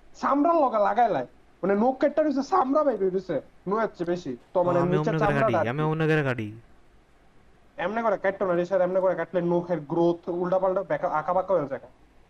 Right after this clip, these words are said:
Speaker 1: এখন এটা কথা না, কথা হইছে এর কারণে আমার ধর্ম টিচার আমারে সবসময় বেশি ইয়া করতো আর কি। ধর্ম টিচার, অন্যান্য টিচার কইতো, but ধর্ম টিচার এডি এলাকা বেশি ধরতো।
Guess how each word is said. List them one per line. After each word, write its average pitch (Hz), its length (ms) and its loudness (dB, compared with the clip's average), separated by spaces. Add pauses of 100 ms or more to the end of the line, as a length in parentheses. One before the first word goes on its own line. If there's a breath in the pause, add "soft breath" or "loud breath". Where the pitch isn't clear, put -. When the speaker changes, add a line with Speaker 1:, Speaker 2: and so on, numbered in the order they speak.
(540)
Speaker 1:
এখন 185 160 0
এটা 247 220 0
কথা 226 180 0
না, 175 60 -2
কথা 151 380 -8
হইছে 240 340 2 (520)
এর 214 180 2
কারণে 233 260 0
আমার 233 200 2
ধর্ম 190 400 -2
টিচার 226 280 0
আমারে 208 300 2
সবসময় 190 400 -2
বেশি 196 220 0
ইয়া 170 180 0
করতো 156 260 -4
আর 147 60 -4
কি। 147 120 -6
ধর্ম 180 300 0
টিচার, 185 380 0
অন্যান্য 240 380 0
টিচার 262 280 0 (140)
কইতো, 311 300 2
but 240 140 0
ধর্ম 208 340 0
টিচার 208 460 -2
এডি 180 180 0
এলাকা 170 400 0
বেশি 170 220 -4
ধরতো। 139 360 -8